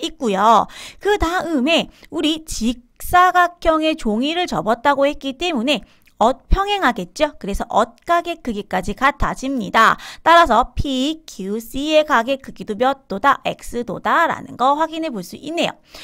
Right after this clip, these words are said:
그렇게 하고 봤더니 우리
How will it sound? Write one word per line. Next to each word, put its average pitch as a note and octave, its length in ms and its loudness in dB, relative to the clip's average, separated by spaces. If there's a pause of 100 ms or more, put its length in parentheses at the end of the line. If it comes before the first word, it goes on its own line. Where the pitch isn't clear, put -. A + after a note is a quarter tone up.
(240)
그렇게 C#4 420 -2
하고 F4 400 2
봤더니 D4 880 -2 (340)
우리 C#4+ 520 -2